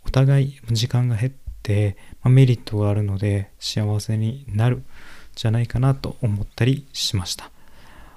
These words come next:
まあ、そこでね、そういうやり方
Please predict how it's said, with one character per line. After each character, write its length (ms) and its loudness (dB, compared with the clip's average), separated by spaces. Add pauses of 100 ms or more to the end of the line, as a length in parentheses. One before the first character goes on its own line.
(180)
ま 280 4
あ、 20 -10
そ 180 -2
こ 120 -2
で 120 2
ね、 340 0
そ 220 -2
う 40 2
い 60 2
う 20 2
や 120 2
り 100 -2
方 560 -4